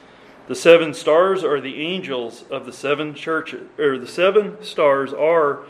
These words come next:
the angels of the seven churches, and the seven candlesticks which thou sawest are the seven churches. And so I just wanted to read that by introduction to point out this is written close to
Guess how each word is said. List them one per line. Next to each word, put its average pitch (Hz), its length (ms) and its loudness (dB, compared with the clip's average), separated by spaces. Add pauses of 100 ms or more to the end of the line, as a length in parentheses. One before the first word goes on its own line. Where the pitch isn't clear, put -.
(340)
the 147 140 -2
angels 151 440 -2
of 131 140 -6
the 127 40 -10
seven 127 320 -4
churches, 127 440 -6
and 135 120 -6
the 135 80 -8
seven 165 320 4
candlesticks 160 680 -4
which 139 220 -10
thou 123 240 2
sawest 123 480 0
are 131 160 -2
the 123 100 -10
seven 117 380 -4
churches. 90 520 -8 (960)
And 131 160 -8
so 170 460 6 (220)
I - 80 8
just 277 180 2
wanted 226 240 0
to 160 60 -6
read 170 200 -4
that 170 180 4
by 156 140 2
introduction 139 760 -2
to 151 460 0 (800)
point 156 220 4
out 156 160 6
this 165 180 -2
is 165 100 -6
written 156 460 -2
close 156 340 -2
to 131 320 0